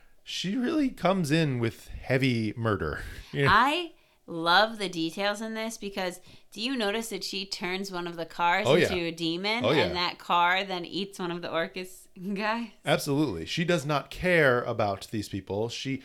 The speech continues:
Speaker 1: I, I think it's interesting because there is some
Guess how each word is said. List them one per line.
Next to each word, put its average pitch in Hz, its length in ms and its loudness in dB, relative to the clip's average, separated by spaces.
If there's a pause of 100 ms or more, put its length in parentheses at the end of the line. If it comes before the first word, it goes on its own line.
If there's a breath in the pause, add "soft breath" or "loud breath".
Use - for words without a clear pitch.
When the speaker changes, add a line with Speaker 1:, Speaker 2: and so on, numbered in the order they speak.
(280 loud breath)
Speaker 1:
I, 156 120 -6
I 156 120 -4
think 233 200 -6
it's - 140 -12
interesting 175 520 -6
because 127 460 -4 (460 soft breath)
there 160 260 0
is 147 140 -2
some 165 800 -2